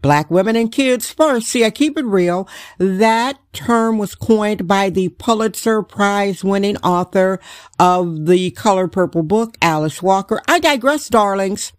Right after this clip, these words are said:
So I don't let people drag London Breed, but I do let people know that some of her policies I am not happy with. She has been mayor for the past five years, I think it is, and she wants four more years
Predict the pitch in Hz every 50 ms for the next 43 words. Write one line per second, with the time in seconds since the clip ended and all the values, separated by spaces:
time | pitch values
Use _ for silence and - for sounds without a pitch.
0 | _ _ - - 262 277 330 359 370 349 320 294 285 269 - - 247 226 233 185
1 | 160 117 156 170 175 185 190 190 196 190 156 165 156 156 170 185 185 165 190 175
2 | 165 131 135 147 160 170 170 165 165 165 165 170 - - - - - - - -
3 | - 190 190 - - - 190 190 190 196 190 175 160 139 123 196 226 247 269 269
4 | 254 240 226 214 - - - 226 208 - 190 190 180 185 185 196 202 202 190 185
5 | 185 175 - - - - _ _ - 160 156 156 156 180 190 185 180 180 180 175
6 | 175 - - - - - - 254 254 254 226 247 233 233 220 226 214 220 220 208
7 | - - 220 214 214 185 - - - - - _ _ _ 156 170 170 175 175 175
8 | 175 175 170 170 - - - 170 180 180 180 165 165 170 170 185 175 190 - 233
9 | 233 226 247 254 269 262 - _ _ - - - _ _ _ - - - - 220
10 | 226 220 214 214 196 165 147 190 196 190 185 180 180 180 185 185 185 185 180 185
11 | 185 185 - _ 196 190 180 160 175 - - 220 214 214 214 - - - - -
12 | 214 202 208 214 220 220 185 170 180 202 202 196 185 180 175 139 175 165 156 -
13 | 170 160 131 160 147 151 151 151 143 160 156 - - 254 240 220 214 196 185 -
14 | - - - - - 208 208 214 220 226 226 220 220 214 214 220 220 214 190 185
15 | 180 175 175 170 170 165 170 160 -